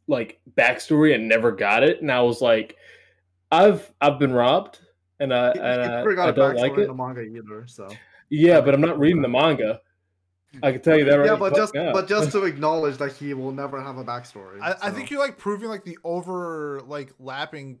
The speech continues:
Speaker 3: problem with the story is the cast, and Johnny, you said this definitely in the Discord,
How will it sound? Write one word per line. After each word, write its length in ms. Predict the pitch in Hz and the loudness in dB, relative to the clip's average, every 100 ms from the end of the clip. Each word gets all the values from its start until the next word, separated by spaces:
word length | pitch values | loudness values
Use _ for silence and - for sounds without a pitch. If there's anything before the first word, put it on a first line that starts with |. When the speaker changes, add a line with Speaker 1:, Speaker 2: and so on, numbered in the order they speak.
| _ | _
Speaker 3:
problem 460 | 151 135 139 131 | -10 -10 -10 -14
with 180 | 127 131 | -16 -16
the 100 | 123 | -18
story 480 | - - 143 135 127 | -16 -12 -10 -10 -12
is 200 | 135 123 | -14 -16
the 80 | 147 | -18
cast, 600 | - - 185 185 - _ | -12 -6 -6 -6 -14 _
and 160 | 175 175 | -10 -6
Johnny, 300 | 185 185 135 | -6 -6 -8
you 120 | 151 | -14
said 180 | 160 180 | -12 -12
this 120 | 139 | -12
definitely 380 | 139 147 - 127 | -12 -12 -12 -18
in 80 | 123 | -18
the 80 | 117 | -16
Discord, 540 | 131 127 - 110 113 | -14 -14 -16 -18 -20